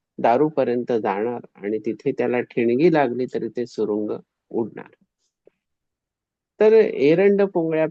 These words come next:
पेटवल्या, सगळी सिद्धता झाली, दारू ठासली, त्याच्यात वाती, अ, बसवून टाकलेत आणि त्या वातींना हलका दोरा असा गाठ मारून त्यावरती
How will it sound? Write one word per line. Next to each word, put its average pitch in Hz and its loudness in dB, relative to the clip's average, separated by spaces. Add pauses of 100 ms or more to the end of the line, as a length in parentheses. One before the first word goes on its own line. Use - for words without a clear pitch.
पेटवल्या, 117 -4 (400)
सगळी 147 0
सिद्धता 139 -2
झाली, 113 -4
दारू 117 -4
ठासली, 120 -8
त्याच्यात 110 -6
वाती, 104 -2
अ, - -14 (300)
बसवून 110 -4
टाकलेत 107 -6
आणि 107 -6
त्या 117 -2
वातींना 120 -4 (140)
हलका 110 -4 (440)
दोरा 101 -4
असा 113 -6
गाठ 110 -6
मारून 107 -8 (640)
त्यावरती 123 -2